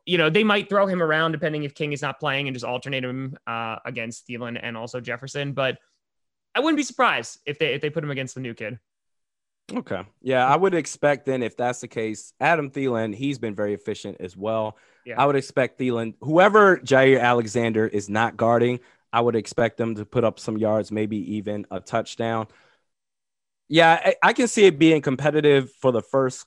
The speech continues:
Speaker 2: quarter and a half, but then as the time wears down,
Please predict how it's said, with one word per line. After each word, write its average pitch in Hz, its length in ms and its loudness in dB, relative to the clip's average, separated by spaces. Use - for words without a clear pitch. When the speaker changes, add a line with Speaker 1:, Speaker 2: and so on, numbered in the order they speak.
Speaker 2:
quarter 143 600 0
and 131 140 -2
a 113 80 -2
half, 131 420 0
but 110 140 -4
then 127 220 0
as 120 320 -6
the 107 80 -14
time 127 360 -4
wears 120 300 0
down, 117 460 -2